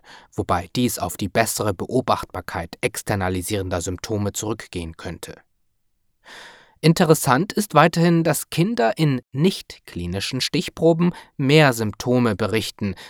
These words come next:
als ihre Eltern, während sich dieses Verhältnis in klinischen Stichproben umkehrt.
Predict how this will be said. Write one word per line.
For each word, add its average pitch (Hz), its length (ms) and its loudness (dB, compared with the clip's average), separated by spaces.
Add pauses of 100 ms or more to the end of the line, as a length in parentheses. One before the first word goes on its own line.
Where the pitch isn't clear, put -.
(140)
als 95 360 -4
ihre 110 180 -4
Eltern, 131 420 2 (400)
während 120 280 2
sich - 240 -6
dieses 104 300 -6
Verhältnis 135 600 -4
in - 140 -8
klinischen 185 580 0
Stichproben 160 600 4
umkehrt. - 720 2